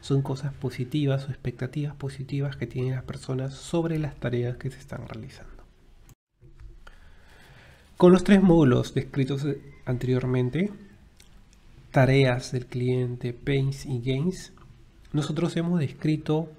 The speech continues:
lo que se conoce como el perfil del cliente. A partir del punto número cuatro, nosotros vamos a describir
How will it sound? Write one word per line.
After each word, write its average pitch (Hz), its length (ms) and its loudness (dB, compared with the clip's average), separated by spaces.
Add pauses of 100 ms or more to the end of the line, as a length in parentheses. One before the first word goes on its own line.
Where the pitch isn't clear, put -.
lo 143 140 0
que 151 100 -2
se - 80 -8
conoce 143 460 -2
como 143 400 -4
el 143 160 -4
perfil 131 720 -4
del 127 220 -4
cliente. - 680 -14 (800)
A 143 140 2
partir 151 280 4
del 156 140 0 (220)
punto 139 320 4
número 123 400 -2
cuatro, 131 480 -2 (100)
nosotros 151 540 -4
vamos 143 260 -4
a - 80 -14
describir 127 580 -6